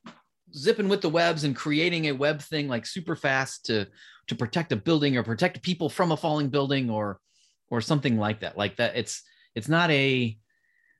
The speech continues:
I guess it's not a specific scene, but that general idea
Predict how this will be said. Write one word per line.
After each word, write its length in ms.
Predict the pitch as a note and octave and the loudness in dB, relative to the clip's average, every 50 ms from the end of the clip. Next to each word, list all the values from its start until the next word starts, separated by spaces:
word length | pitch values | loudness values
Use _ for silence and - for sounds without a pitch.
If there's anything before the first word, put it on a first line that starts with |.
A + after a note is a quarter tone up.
| _ _ _ - | _ _ _ -4
I 40 | G#2+ | -2
guess 180 | C3 C3+ - | -2 -2 -2
it's 120 | D3+ B2 D3 | -2 -2 0
not 120 | C#3 C3 | 0 0
a 40 | B2 | 0
specific 720 | - - - - A#2 - - - - F3+ D#3+ - D#3+ - | -2 -6 -6 -6 -4 -4 -4 -2 -2 -2 0 0 -2 -4
scene, 400 | - - - D3+ C#3+ C#3+ C#3 C3 | -4 -2 0 0 2 2 2 2
but 260 | A2+ A#2+ A2 - - G#2 | 2 0 0 0 -2 -2
that 280 | A#2+ A2+ A2 - - G#2 | -2 0 -2 -2 -6 -10
general 440 | G2 G#2 A2+ B2+ C3 C3 B2 A#2+ A2 | -8 -4 -2 -2 0 0 0 0 0
idea 800 | G#2+ G2+ F#2+ F2 - A2 A2 A2 G#2 F2+ D#2 D2 D2+ D2 D#2 | 0 -2 -4 -6 -6 -6 -4 -4 -4 -4 -4 -6 -8 -10 -12